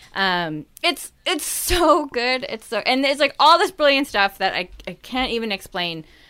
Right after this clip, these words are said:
Um, but I can, like I said, I can just keep waving Muppet arms about it because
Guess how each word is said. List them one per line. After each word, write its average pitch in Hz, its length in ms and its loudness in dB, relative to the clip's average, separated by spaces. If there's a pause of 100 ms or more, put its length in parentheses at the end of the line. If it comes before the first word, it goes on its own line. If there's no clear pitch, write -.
(140)
Um, 165 160 -6
but 196 140 0
I 196 140 2
can, 233 360 -2
like 220 140 -6
I 208 60 -4
said, 185 180 -4
I 170 60 -4
can 208 160 -8
just 220 140 -6
keep 233 200 -6
waving 208 320 0
Muppet 202 180 -2
arms 190 280 -4
about 180 240 -2
it 170 100 -6
because 175 600 -4